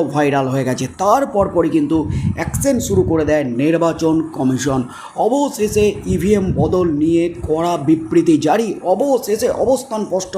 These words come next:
করল নির্বাচন কমিশন, রাজ্য পুলিশ। এই মুহূর্তের সবচেয়ে বড় খবর, ইভিএম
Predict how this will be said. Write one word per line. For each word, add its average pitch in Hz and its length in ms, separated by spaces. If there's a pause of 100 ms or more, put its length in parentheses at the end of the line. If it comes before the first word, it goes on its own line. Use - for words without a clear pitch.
করল 208 180 (520)
নির্বাচন 220 420 (100)
কমিশন, 175 320 (140)
রাজ্য 151 200 (100)
পুলিশ। 151 220 (400)
এই 302 80 (100)
মুহূর্তের 226 420 (200)
সবচেয়ে 185 420 (140)
বড় 151 160 (200)
খবর, 175 300 (1500)
ইভিএম 269 280